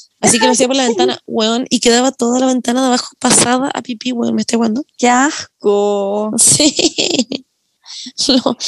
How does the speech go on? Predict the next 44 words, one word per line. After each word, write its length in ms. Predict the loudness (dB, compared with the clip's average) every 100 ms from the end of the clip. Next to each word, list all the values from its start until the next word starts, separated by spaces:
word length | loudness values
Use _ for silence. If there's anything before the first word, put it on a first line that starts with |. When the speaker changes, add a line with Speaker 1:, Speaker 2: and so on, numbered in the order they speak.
| -6 2
Speaker 1:
y 80 | 2
aquí 140 | 4
alguien 200 | 4 4
Speaker 2:
Acá 180 | 4 4
Speaker 1:
dice, 260 | 4 0 -4 -16 -20 _ _ _
cuando 240 | -2 0 0
chica 400 | 0 0 0 -2
me 240 | 0 0
gustaba 380 | -2 -2 0 0
grabarme 340 | 0 0 0
haciendo 360 | -2 -2 -4 -4
caca. 320 | -4 -4 -6 -2
Eso, 240 | 0 0
chau, 280 | 0 0 2
las 220 | 2 0
amo. 320 | 0 -4 -4 -10 -20 _
<laughs> 720 | -6 -4 -6 -6 -10 -10 -6
Onda, 200 | -2 -2
cada 220 | 0 0
vez 140 | 2 0 2
que 100 | 2
ibas 80 | 2
a 40 | 2
hacer 100 | 0
caca, 260 | 0 0
¿te 140 | 0 -2
gustaba 340 | -2 -2 0
grabarte? 480 | 0 0 -2 -4 -8
Como... 380 | -4 -4 -4 -6 -20 -20 -20 _ _ _ _ _ _ _ _ _ _ -8 -2
Después 320 | 2 4 6
miraba 240 | 6 6 4
ahí 60 |
el 100 | 4
video, 400 | 6 6 6 4
como, 260 | 4 2 2 2
onda, 200 | 2 2
hacía 260 | 2 2
y 80 | 0
cagaba, 480 | 0 -2 0 -2 -2
y 100 | -4
te 120 | -2
lavabas 260 | 0 0 0
las 120 | 0
manos, 420 | 0 -2 -4 -8